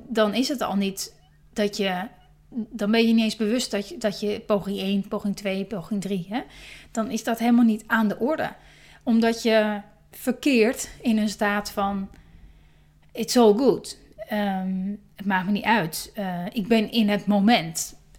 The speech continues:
Eh, wat dient zich nu aan? Eh, nu is het dit.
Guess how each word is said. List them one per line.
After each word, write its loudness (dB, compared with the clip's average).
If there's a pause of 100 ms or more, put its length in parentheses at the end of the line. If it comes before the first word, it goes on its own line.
(180)
Eh, -10
wat 2
dient 6
zich -6
nu 8
aan? 0 (580)
Eh, -8 (100)
nu 6
is 0
het -2
dit. -4